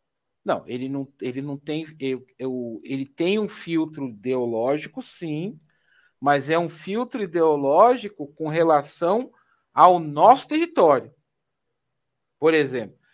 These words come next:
se algum país vier aqui e falar assim, "Ó, nós vamos fazer negócio com o Brasil, mas a gente quer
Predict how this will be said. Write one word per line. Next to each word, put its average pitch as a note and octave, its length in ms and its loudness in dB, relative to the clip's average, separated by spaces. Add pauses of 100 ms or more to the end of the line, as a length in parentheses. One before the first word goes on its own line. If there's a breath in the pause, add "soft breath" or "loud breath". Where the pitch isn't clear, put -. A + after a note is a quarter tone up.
(220)
se - 120 -4
algum D3+ 320 0
país D#3+ 520 0
vier C3 340 -4
aqui B2 280 -10
e - 20 -12
falar B2+ 240 -6
assim, C3+ 180 -10
"Ó, C3+ 100 -2
nós C3+ 120 -8
vamos F3 180 -8
fazer F#3+ 220 -4
negócio E3+ 400 -4
com E3+ 80 -14
o - 20 -12
Brasil, D#3+ 480 -4
mas A#3+ 240 -4
a A3+ 80 -2
gente G#3+ 260 -14
quer A3 400 -2